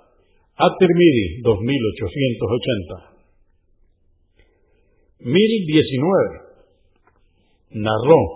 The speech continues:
Ubay ibn Ka'b, que Alá esté complacido con él, que el mensajero de Alá, la paz de Dios sea con él, dijo:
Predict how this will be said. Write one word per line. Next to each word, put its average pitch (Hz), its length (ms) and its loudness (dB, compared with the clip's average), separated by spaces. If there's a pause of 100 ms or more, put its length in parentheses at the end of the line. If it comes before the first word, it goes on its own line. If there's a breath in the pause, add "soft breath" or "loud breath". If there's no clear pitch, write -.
(240)
Ubay 156 480 4 (240)
ibn 165 300 2 (100)
Ka'b, 131 300 0 (1040)
que 131 80 2
Alá 156 260 6 (220)
esté - 240 0 (100)
complacido 139 640 4
con 165 160 2
él, 117 140 4 (840)
que 139 80 8
el 156 220 10
mensajero 165 580 2
de 180 160 4
Alá, 185 240 2 (240)
la 98 220 -6
paz 139 180 4
de 139 80 2
Dios 131 140 6
sea 127 140 -2
con 131 120 -2
él, 120 160 0
dijo: 117 260 0